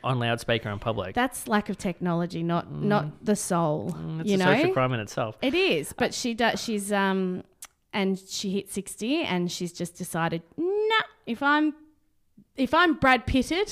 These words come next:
Speaker 2: <laughs>
Speaker 1: Yeah.
Speaker 2: then
Speaker 1: Something gives me
Speaker 2: everyone's
Speaker 1: the
Speaker 2: gonna
Speaker 1: Brad
Speaker 2: hear
Speaker 1: Pitts.
Speaker 2: about it."
Speaker 1: You can say Larry Bird as well. That's, like, turd.
Speaker 2: Oh, yeah.
Speaker 1: Um, Mum told me one the other day.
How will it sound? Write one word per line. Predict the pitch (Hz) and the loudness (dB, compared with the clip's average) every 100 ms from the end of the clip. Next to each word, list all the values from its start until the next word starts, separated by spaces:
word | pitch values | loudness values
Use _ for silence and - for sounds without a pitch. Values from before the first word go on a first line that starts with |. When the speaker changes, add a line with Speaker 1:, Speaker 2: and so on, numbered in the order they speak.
| - | -4
Speaker 2:
<laughs> | 226 - | -4 4
Speaker 1:
Yeah. | 160 139 - - - 208 - - - - - - 269 | 4 4 0 -10 -8 -8 -8 -20 -20 -20 -20 0 6
Speaker 2:
then | 285 | 10
Speaker 1:
Something | |
gives | |
me | |
Speaker 2:
everyone's | 311 359 359 359 | 10 10 10 8
Speaker 1:
the | 403 | 8
Speaker 2:
gonna | 415 | 6
Speaker 1:
Brad | 415 440 | 8 6
Speaker 2:
hear | |
Speaker 1:
Pitts. | 494 453 | 6 6
Speaker 2:
about | 330 202 | 8 8
it." | 165 185 | 6 4
Speaker 1:
You | |
can | 190 | 6
say | 262 | 6
Larry | 285 165 135 | 8 8 8
Bird | 123 123 110 | 6 2 0
as | 104 | -2
well. | 107 | -2
That's, | 101 104 - | 0 -4 -6
like, | 101 98 | -12 -8
turd. | 101 98 120 _ _ _ _ - - | -10 -10 -16 _ _ _ _ -20 -4
Speaker 2:
Oh, | 294 | -2
yeah. | 208 175 143 240 285 | 0 0 -2 0 2
Speaker 1:
Um, | 131 131 127 135 - _ _ _ _ _ _ - - | 4 4 2 -2 -8 _ _ _ _ _ _ -10 0
Mum | 151 156 | 2 4
told | 156 139 | 4 4
me | 135 | 4
one | 127 | 2
the | 123 | 2
other | 113 | 2
day. | 110 104 | 2 2